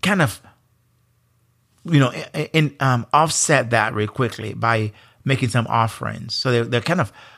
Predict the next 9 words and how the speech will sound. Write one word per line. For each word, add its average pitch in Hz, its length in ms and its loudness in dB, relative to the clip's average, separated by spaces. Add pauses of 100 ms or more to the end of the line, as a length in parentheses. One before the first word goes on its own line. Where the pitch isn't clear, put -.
almost 285 220 0
like 110 220 0
bribe 107 680 4
the 120 80 -4
process, - 580 0
right? 120 140 -2
Bribe 113 300 2
the 107 60 -4
person - 480 -2